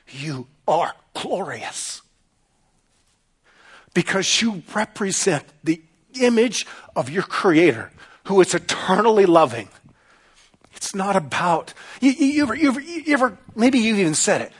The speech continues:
"That person is a waste of space." Have you ever said that? Have you ever thought that about yourself or thought that about someone else? That's because we look at other people and we measure their worth by their productivity.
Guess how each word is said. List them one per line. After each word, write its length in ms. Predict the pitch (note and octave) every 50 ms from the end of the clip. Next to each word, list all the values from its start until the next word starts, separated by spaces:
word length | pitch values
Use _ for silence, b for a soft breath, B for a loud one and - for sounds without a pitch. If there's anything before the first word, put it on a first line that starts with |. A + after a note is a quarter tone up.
| b b
"That 220 | - A#3+ - -
person 320 | - - G3 F3+ - F3+ D#3+
is 100 | C3+ B2
a 60 | B2
waste 580 | A2+ G#2+ G#2+ C#3 D3+ D#3+ E3 - - - - -
of 100 | - -
space." 600 | - - - - - _ C#3 A2+ A2 G#2 - -
Have 140 | - D#3 D#3+
you 40 | G3
ever 120 | F#3 F3
said 280 | - - - F#3+ F3+ E3
that? 240 | G3 F#3 F3+ - - _ _ _
Have 140 | G3 F#3
you 60 | G3+ G3
ever 100 | D#3 E3
thought 300 | - - F#3 G3+ - -
that 40 |
about 220 | - G3 F#3 F#3 E3
yourself 500 | D#3+ - - - F3 F3+ G3+ G#3 - -
or 60 | C#3+
thought 220 | - - F3 - -
that 60 | G3
about 200 | F3 E3 C3+ -
someone 300 | - F#3 F3 E3 D#3 D#3+
else? 340 | - G3 A#3+ - - - - b b b b b b b b b b b b b b b b b b b b b b b b b b b b b b b b _ _ _
That's 260 | - A3 B3+ C4+ -
because 440 | G3+ D4 C#4 - - A#3 G#3+ E3+ -
we 180 | D3 F3 F#3 F3
look 240 | F3+ G#3 B3+ -
at 80 | D4+ C#4+
other 200 | B3+ A3+ G3+ F3
people 440 | - - G3+ A3+ A3+ - D4 D4 C#4+
and 140 | - D#3+ D3+
we 120 | D3+ D3+
measure 360 | D#3 D#3+ E3+ F#3+ G#3 - A3+ G#3
their 140 | - E3+
worth 480 | C#3+ B2+ C3 D#3+ F#3 G#3+ C4 - - -
by 100 | F3 E3+
their 140 | D#3 D3 C3
productivity. 880 | - - F#3+ F#3 F#3 G#3 G3 - - - G3 F#3 D3+ C#3+ C3 A2+ G2